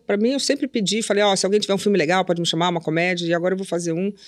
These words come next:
Speaker 1: É, eu,
Speaker 2: legal.
Speaker 1: eu, é, eu
Speaker 2: Quando
Speaker 1: gosto.
Speaker 2: co-, como era você pequenininha? Você via sua mãe, achava aquilo, você acompanhava ela, você ia com ela?
Speaker 1: Eu morava com a minha avó quando eu era pequena,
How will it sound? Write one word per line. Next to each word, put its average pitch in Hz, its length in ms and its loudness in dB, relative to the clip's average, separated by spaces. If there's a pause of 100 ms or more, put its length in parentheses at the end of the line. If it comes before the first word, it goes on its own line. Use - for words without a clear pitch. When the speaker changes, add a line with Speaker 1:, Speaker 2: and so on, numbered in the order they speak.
(240)
Speaker 1:
É, 208 160 0
eu, 214 60 4
Speaker 2:
legal. 202 280 0
Speaker 1:
eu, - 80 -4
é, 208 280 0
eu 214 40 -4
Speaker 2:
Quando 294 120 2
Speaker 1:
gosto. - 160 -2
Speaker 2:
co-, - 240 -4
como 320 240 0
era 190 160 4
você 185 180 -6
pequenininha? 175 440 -4
Você 165 120 -8
via 175 180 -4
sua 180 180 -8
mãe, 170 300 -4
achava 170 300 -10
aquilo, 170 480 -10
você - 160 -8
acompanhava 170 680 -2
ela, 160 180 -2
você 175 180 -8
ia 170 80 -4
com 165 200 -10
ela? 170 400 -8
Speaker 1:
Eu 208 80 -2
morava 226 260 2
com 233 80 -2
a 226 40 0
minha 233 120 2
avó 190 300 2
quando 202 160 -2
eu 180 60 0
era 175 100 2
pequena, 175 520 -4